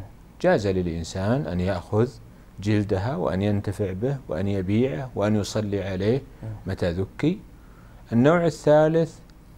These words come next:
Speaker 1: إذا ماتت هذه الحيوانات، عندنا بقرة ماتت،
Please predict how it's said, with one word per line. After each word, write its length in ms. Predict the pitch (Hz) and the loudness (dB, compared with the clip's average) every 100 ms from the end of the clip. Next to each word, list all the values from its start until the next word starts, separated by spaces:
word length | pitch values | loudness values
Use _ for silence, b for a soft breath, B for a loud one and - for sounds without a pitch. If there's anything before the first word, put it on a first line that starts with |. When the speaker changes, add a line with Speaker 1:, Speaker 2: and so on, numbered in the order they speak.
| - - | -20 2
Speaker 1:
إذا 220 | - 127 | 4 6
ماتت 400 | 120 139 151 143 | 4 4 2 -2
هذه 300 | 107 104 87 | -2 0 -2
الحيوانات، 580 | 90 - 80 78 78 76 - - - - - - - | -6 -6 -8 -6 -8 -12 -16 -20 -20 -20 -20 -20 -6
عندنا 460 | 113 117 107 101 95 | 0 2 2 0 0
بقرة 460 | 87 123 127 123 104 | 0 2 2 2 0
ماتت، 520 | 95 80 - - | 0 -2 -6 -14